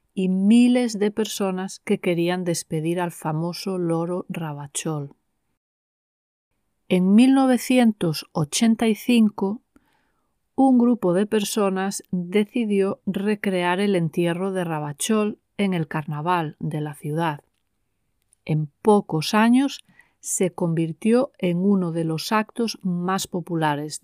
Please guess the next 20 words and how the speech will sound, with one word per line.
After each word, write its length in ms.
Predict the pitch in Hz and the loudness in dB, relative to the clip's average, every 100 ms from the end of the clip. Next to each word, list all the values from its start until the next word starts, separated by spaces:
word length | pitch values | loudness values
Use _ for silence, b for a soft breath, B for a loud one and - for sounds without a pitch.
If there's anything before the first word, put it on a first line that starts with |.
| - | -4
del 200 | 160 151 | -4 -2
carnaval 600 | 165 156 156 156 165 160 | -2 -2 -4 -2 -4 -4
de 100 | 160 | -6
Pontevedra. 840 | - 156 - 156 151 147 165 - _ _ _ _ _ _ _ _ _ _ _ _ - | -6 -8 -6 -6 -6 -8 -10 -18 _ _ _ _ _ _ _ _ _ _ _ _ -2
Cada 420 | 233 240 240 240 | 2 4 4 4
año, 340 | 233 226 226 _ | 4 4 2 _
Ravachol 880 | 202 185 180 170 165 - 208 214 - _ | -4 -2 -2 -2 -2 -2 0 0 -4 _
hace 300 | - 170 214 | 0 0 -2
su 180 | 202 - | -2 -4
aparición 840 | 175 170 156 147 - 208 220 226 - _ | -6 -4 -4 -4 0 4 4 2 -2 _
el 220 | - 160 160 | -2 2 4
lunes 500 | 202 226 170 156 - | 4 4 2 -4 -8
de 100 | 147 | -8
carnaval, 720 | 160 151 170 202 254 285 302 _ _ _ _ _ _ _ _ _ | -8 -6 -4 2 2 2 -2 _ _ _ _ _ _ _ _ _
siempre 640 | - 302 302 285 302 302 - | 0 4 4 2 0 0 -2
vestido 720 | 202 180 - - 247 247 254 | -2 0 -2 0 2 2 0
con 240 | - 196 185 | 0 0 2
un 280 | 196 220 202 | 2 2 2
disfraz 680 | 175 - - 180 190 214 - | 0 -2 -4 -2 -2 -4 -4
diferente, 1120 | 180 156 175 - 170 165 175 151 143 151 - | -4 0 -2 -2 -4 -2 -2 -2 -4 -8 -8